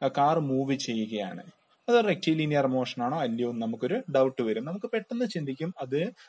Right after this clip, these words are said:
അതിന്റെ മോഷനെ റെപ്രസെന്റ് ചെയ്യാൻ നമുക്ക് രണ്ട് ആക്സിസുകൾ ആവശ്യമാണ് എന്ന്. But അതൊരു തെറ്റായ ചിന്താഗതിയാണ്.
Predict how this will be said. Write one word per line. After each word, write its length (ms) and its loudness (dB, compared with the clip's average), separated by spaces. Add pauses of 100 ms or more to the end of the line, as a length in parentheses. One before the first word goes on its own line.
(120)
അതിന്റെ 300 0
മോഷനെ 380 -4
റെപ്രസെന്റ് 460 -6
ചെയ്യാൻ 280 -2
നമുക്ക് 220 -6 (380)
രണ്ട് 400 0
ആക്സിസുകൾ 480 -4 (240)
ആവശ്യമാണ് 560 -2 (100)
എന്ന്. 160 -10 (360)
But 200 6
അതൊരു 220 2 (320)
തെറ്റായ 340 0
ചിന്താഗതിയാണ്. 720 -6